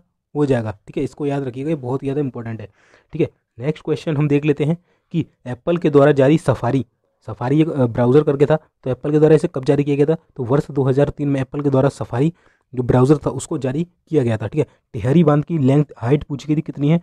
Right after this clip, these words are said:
तो आपको मालूम होगा, जो टिहरी बांध है, ये भारत का सबसे ऊंचा बांध है। क्या है? भारत का ऊंचा, ठीक है, सबसे ऊंचा बांध है भारत का, ठीक है। कहाँ पर है? तो ये महानदी पर स्थित है, उड़ीसा में, ठीक है, उड़ीसा में महानदी पर स्थित है। सॉरी, सॉरी,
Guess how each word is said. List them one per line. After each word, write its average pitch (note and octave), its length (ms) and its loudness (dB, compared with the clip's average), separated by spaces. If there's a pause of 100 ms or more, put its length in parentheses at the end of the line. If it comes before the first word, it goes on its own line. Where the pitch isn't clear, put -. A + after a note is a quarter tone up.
(200)
तो C3 60 -6
आपको B2 220 -4
मालूम C#3 260 4
होगा, D3 140 6
जो D#3+ 100 4
टिहरी C3+ 320 -4
बांध C#3 180 2
है, D#3 40 4
ये D3+ 60 4
भारत A2+ 360 -4
का D3 120 -6
सबसे C#3+ 260 -8
ऊंचा C#3 280 -2
बांध B2 220 0
है। G2+ 120 -8 (340)
क्या C#3 140 -8
है? E3+ 200 2 (880)
भारत A#2 380 -2
का E3+ 220 -4 (440)
ऊंचा, A#2+ 340 -6 (600)
ठीक C#3 80 -12
है, C#3+ 60 0
सबसे C3+ 320 -6
ऊंचा C3+ 280 0
बांध B2 200 0
है D#3+ 80 4
भारत A#2 260 -2
का, A2+ 100 -12
ठीक D3+ 160 -8
है। C#3+ 80 2 (220)
कहाँ A#2+ 180 -4
पर D3 140 2
है? F3 160 2 (280)
तो C#3+ 100 -4
ये E3 180 4 (200)
महानदी C#3+ 440 2
पर D3 200 0
स्थित C3 220 -4
है, E3+ 60 2
उड़ीसा C3 400 2
में, G#2+ 160 -4 (140)
ठीक D3+ 80 -8
है, D#3 80 0 (720)
उड़ीसा A#2+ 340 -2
में E3+ 180 2 (360)
महानदी C3 440 0
पर B2+ 160 -4
स्थित B2+ 240 -6
है। E3+ 100 -2 (420)
सॉरी, D3+ 160 -2
सॉरी, C3 220 0